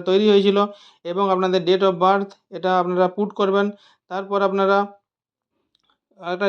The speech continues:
রিডাইরেক্ট হবে একটা পেজে আর কি, টেট দু হাজার তেইশ result preview screen to get the result and print out of same from there। সেখান থেকে আপনারা নিজেদের প্রিন্ট আউট করে রাখতে পারবেন আর কি, আপনাদের যে রেজাল্টটা দিচ্ছে সেটা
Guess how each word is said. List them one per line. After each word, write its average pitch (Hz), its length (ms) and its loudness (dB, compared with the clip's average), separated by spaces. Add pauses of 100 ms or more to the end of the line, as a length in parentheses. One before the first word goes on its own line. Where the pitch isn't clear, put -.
রিডাইরেক্ট 214 340 0
হবে 190 180 4
একটা 185 200 0
পেজে 185 260 2
আর 165 100 0
কি, 196 80 -2 (100)
টেট 190 200 4
দু 180 80 2
হাজার 185 200 2
তেইশ 202 180 0 (160)
result 190 340 2
preview 185 260 2 (120)
screen 190 300 -2 (460)
to 185 60 -14 (100)
get 196 120 -2 (100)
the 190 140 2
result 202 340 0 (240)
and 180 140 -2 (280)
print 220 240 -8 (100)
out 190 180 2 (200)
of 175 80 2 (160)
same 202 200 0 (100)
from 185 240 0
there। 165 220 2
সেখান 185 220 -2
থেকে 185 140 0
আপনারা 196 200 0 (100)
নিজেদের 185 280 2 (400)
প্রিন্ট 196 280 -2
আউট 208 180 -2
করে 185 180 2
রাখতে 185 260 -4
পারবেন 170 320 0
আর 139 120 -10
কি, 143 80 -16 (380)
আপনাদের 170 340 -6 (460)
যে 165 80 -8 (100)
রেজাল্টটা 170 380 0
দিচ্ছে 180 280 -4
সেটা 180 140 4